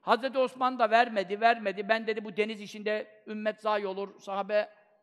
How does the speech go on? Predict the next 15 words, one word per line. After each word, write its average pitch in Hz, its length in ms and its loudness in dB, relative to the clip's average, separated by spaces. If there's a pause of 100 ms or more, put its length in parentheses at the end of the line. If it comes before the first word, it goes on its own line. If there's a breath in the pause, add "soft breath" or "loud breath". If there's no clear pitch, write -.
(100)
zarar 196 340 2
görür." 190 500 -8 (200)
falan 196 240 -2
falan. 180 280 -6 (220 soft breath)
"Yok," 302 260 2
dedi, 202 240 -6
"ben," 262 220 0
dedi, 220 200 -8
"bu 240 80 -12
işi 220 200 -16
planlıyorum, 247 520 -2
bu 311 100 -10
Kıbrıs'ı 214 380 -10
fethedeceğim." 349 560 -4
dedi. 185 280 -6